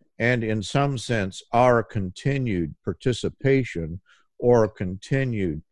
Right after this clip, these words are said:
incarnation of Christ. So that this is a statement about the,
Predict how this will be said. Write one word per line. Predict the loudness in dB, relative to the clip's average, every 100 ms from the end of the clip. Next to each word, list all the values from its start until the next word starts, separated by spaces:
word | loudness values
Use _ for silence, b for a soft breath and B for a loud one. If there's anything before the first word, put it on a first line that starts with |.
| _
incarnation | -2 -2 -2 -2 -2 0 -2 -4 -8 -10
of | -12 -12
Christ. | -6 -4 -6 -14 -20 -20 _ _ 0
So | 4
that | 6 6
this | 6 4 2
is | 0
a | -2
statement | -2 4 4 4 0 0
about | 4 2 2 -2
the, | -4